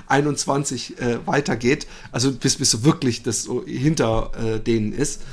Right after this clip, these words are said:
Und da frage ich mich, ob so ein Transalpin-Ding, wo es ja auch mit Übernachten und da musst du ja, kannst du ja nicht Zeltlager über fünf Kilometer, äh, äh, ausweiten, sondern es muss ja alles. Meinst du, dass die eher in Gefahr sind als ein normales Trailrennen? Der Logik nach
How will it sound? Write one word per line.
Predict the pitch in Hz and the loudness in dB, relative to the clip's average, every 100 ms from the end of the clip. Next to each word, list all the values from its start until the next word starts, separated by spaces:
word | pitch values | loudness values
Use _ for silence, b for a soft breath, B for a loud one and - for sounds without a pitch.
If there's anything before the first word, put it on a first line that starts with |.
| B B B B - | B B B B -4
Und | 147 147 | 0 2
da | 143 | 2
frage | - 135 | 4 4
ich | 143 | 2
mich, | 151 | -4
ob | - | -4
so | - 135 | -4 -4
ein | - | -4
Transalpin-Ding, | 135 151 - 120 - 233 247 131 131 | -2 -2 -2 -6 -4 0 2 2 0
wo | 143 | -2
es | 123 | -2
ja | - | -2
auch | - | -4
mit | - 113 131 | -2 -4 -2
Übernachten | 123 135 151 - - 143 135 131 | -2 2 2 2 -8 -4 -2 -2
und | 131 123 | -2 -2
da | |
musst | 123 123 - | -2 -2 0
du | |
ja, | 120 | 0
kannst | 117 127 123 | 0 -4 0
du | |
ja | |
nicht | 120 117 | -2 -2
Zeltlager | - 123 120 120 120 117 | -2 -2 0 0 2 0
über | 120 120 | 0 -2
fünf | 117 - 127 | -4 -6 -6
Kilometer, | - 127 120 131 131 117 113 113 | -6 -4 -2 -2 -2 -2 -2 -4
äh, | 120 113 107 117 110 107 | -4 -4 -4 -6 -6 -6
äh, | - | -6
ausweiten, | 104 117 107 107 117 120 | -4 -4 0 0 0 -4
sondern | 127 120 120 | -4 -2 -4
es | 117 | -4
muss | 120 | -4
ja | 139 | -4
alles. | 120 131 B B B | -4 -6 B B B
Meinst | 135 156 - | 0 2 2
du, | |
dass | 180 160 | -4 -6
die | 180 - 131 | -8 -4 2
eher | 143 170 | 4 2
in | 180 | 0
Gefahr | 185 185 170 170 | -2 0 0 2
sind | 180 180 | -2 -4
als | 156 135 | -6 -8
ein | |
normales | 139 123 120 131 - | -4 0 0 0 -6
Trailrennen? | - 127 127 151 156 170 160 | -6 -4 -4 -4 -6 -6 -6
Der | 123 | -4
Logik | 113 110 175 180 | -4 -2 -4 -6
nach | 165 170 | -6 -6